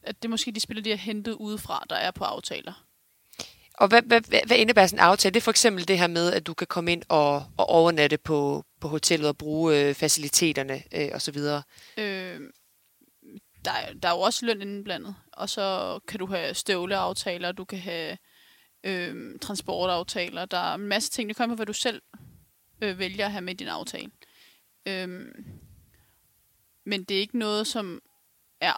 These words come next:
Speaker 1: afgørende lige nu, fordi at det som sådan ikke er så stort. Så det er jo bare en bonus, kan man sige, man får ved siden af, men det er ikke noget, som er livsafgørende for os, og det er jo ikke noget, vi lever af.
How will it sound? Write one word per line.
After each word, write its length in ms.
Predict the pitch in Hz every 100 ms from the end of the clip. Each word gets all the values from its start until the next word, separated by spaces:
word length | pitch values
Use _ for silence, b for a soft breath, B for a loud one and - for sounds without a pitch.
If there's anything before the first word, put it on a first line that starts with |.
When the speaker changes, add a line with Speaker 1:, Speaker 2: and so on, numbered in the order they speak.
| -
Speaker 1:
afgørende 580 | 165 185 202 170 185
lige 240 | 196 196 196
nu, 300 | 190 190 185 -
fordi 340 | - 208 190 185
at 80 | -
det 120 | 196
som 140 | 185 185
sådan 320 | - 170 180
ikke 180 | 170 -
er 40 |
så 140 | - 190
stort. 480 | - 190 160 - - _ _ _ _ _ _
Så 280 | - 214 180
det 200 | - 226
er 40 |
jo 100 | 240
bare 300 | 233 196 202
en 80 | 202 -
bonus, 400 | 208 196 233 254
kan 140 | -
man 120 | 180 185
sige, 280 | - 185
man 200 | 190 180 185
får 220 | 202 -
ved 80 | 190
siden 300 | - 214 190
af, 140 | 185 -
men 120 | 190
det 100 | 185
er 40 |
ikke 140 | 196 208
noget, 180 | 202 202
som 300 | 202 170 180 _ _ _ _ _ _ _ _ _ _ _ _ _ _ -
er 120 | 185
livsafgørende 800 | 196 202 208 220 185 175 151 170
for 200 | 170 -
os, 440 | 170 175 - - - _
og 200 | - 190
det 60 | 190
er 20 |
jo 60 | 185
ikke 100 | 202
noget, 180 | 196 185
vi 120 | 190
lever 400 | 190 190 180 190
af. 360 | - 165 -